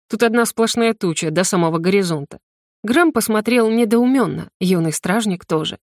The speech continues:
Меня вновь перекосило, на этот раз от золотка, однако спорить не стала.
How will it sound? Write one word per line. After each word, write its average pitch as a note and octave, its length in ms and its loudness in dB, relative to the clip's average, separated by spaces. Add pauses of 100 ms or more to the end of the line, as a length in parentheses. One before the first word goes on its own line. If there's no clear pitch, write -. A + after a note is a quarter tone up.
(400)
Меня F#3 300 2
вновь E3+ 320 -2
перекосило, B3 580 0
на A3+ 100 2
этот A3+ 240 0
раз A3+ 240 0
от A3 160 -2
золотка, F#3+ 640 0
однако B3+ 340 -2
спорить C#4+ 460 -2
не A3+ 140 0
стала. E3 360 -6